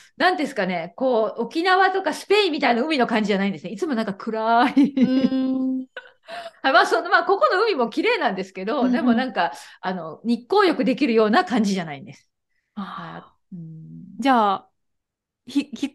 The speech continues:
Speaker 2: 越したいということですか？もしかして、暖かい国。
Speaker 1: いやー、チャンスがあればなー。これは本当にあの、理想の場所、住みたい場所は、あ、
Speaker 2: うん。
Speaker 1: 暖か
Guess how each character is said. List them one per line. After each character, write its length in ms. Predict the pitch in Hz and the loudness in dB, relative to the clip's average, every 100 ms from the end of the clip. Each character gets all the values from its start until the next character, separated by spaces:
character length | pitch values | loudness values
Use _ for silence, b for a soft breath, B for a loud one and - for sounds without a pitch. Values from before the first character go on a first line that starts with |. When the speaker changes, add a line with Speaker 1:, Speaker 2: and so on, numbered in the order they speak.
| - | -2
Speaker 2:
越 60 | 302 | -2
し 60 | 302 | 2
た 140 | 330 | 4
い 80 | 226 | 4
と 60 | 202 | 2
い 40 | |
う 60 | 190 | 0
こ 100 | 196 | -2
と 100 | 185 | -2
で 140 | 180 | -4
す 80 | 180 | -2
か？ 140 | 202 | 0
も 120 | 233 | 2
し 60 | 233 | 2
か 140 | 220 | 0
し 80 | 202 | -4
て、 180 | 208 - | -6 -6
暖 240 | 208 214 214 | -6 -6 -2
か 80 | |
い 40 | 233 | 0
国。 120 | 196 | 2
Speaker 1:
い 20 | |
や 60 | 196 | 0
ー、 40 | |
チ 100 | 185 | 0
ャ 120 | 214 262 | 0 0
ン 80 | |
ス 160 | 285 247 | 0 0
が 240 | 233 214 | 2 4
あ 60 | 247 | 4
れ 120 | 302 | 4
ば 160 | 285 254 | 4 2
な 400 | 226 233 254 262 | 2 2 0 0
ー。 400 | 277 294 302 302 | -2 -2 -2 -4
こ 80 | 262 | -4
れ 60 | |
は 100 | 277 | -4
本 140 | 254 269 | -4 -6
当 100 | 269 | -6
に 80 | 254 | -4
あ 120 | 247 | -2
の、 120 | 247 | -2
理 120 | 233 | -2
想 240 | - 285 262 | -2 0 0
の 100 | 196 | 0
場 140 | 233 | 0
所、 240 | 220 196 - | 0 -6 -6
住 140 | 202 | -4
み 100 | 196 | -2
た 120 | 196 | -2
い 60 | 156 | -4
場 120 | 151 | -6
所 100 | 190 | 0
は、 200 | 285 320 B B - | 2 2 B B -8
あ、 100 | 196 | 2
Speaker 2:
う 40 | |
ん。 80 | 247 | 2
Speaker 1:
暖 100 | 226 | 2
か 120 | 349 | 0